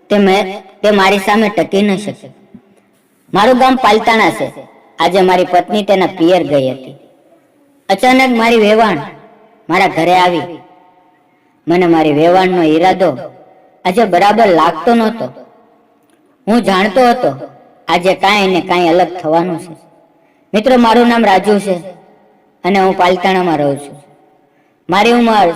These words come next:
સુડતાલીસ વર્ષની છે અને મારી છોકરીની ઉંમર બાવીસ વર્ષની છે.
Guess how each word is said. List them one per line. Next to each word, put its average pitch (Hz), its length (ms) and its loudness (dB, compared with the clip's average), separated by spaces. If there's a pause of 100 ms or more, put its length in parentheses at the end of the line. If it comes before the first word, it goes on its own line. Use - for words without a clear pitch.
સુડતાલીસ 202 520 0
વર્ષની 185 420 -2
છે 165 420 -2 (560)
અને 170 140 0
મારી 170 240 0
છોકરીની 175 840 -4 (480)
ઉંમર 180 260 0
બાવીસ 160 420 0
વર્ષની 147 420 -4
છે. - 160 -20